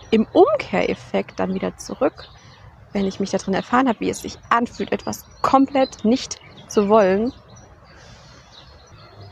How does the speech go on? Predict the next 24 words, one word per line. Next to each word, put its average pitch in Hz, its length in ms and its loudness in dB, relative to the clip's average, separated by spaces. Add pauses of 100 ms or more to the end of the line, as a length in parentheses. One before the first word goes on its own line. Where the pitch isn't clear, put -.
(380)
dann 202 120 0
fällt 214 260 2
es - 180 -6
mir 240 320 4
hinterher 226 380 0
wieder 196 200 -6 (100)
einfacher, 208 800 -4 (640)
auch 208 180 -4
zu - 200 -6
merken, 202 560 2
wie 185 100 -4
es - 160 -10
sich - 160 -14 (200)
anfühlt, 214 600 -4
wenn 190 260 2
ich - 140 -2
etwas - 440 -10
will. 220 260 -6 (1000)
Das 214 140 0
ist 220 240 -8
wie 262 140 8
mit 320 140 8
diesem 247 180 2
Stift. - 480 -4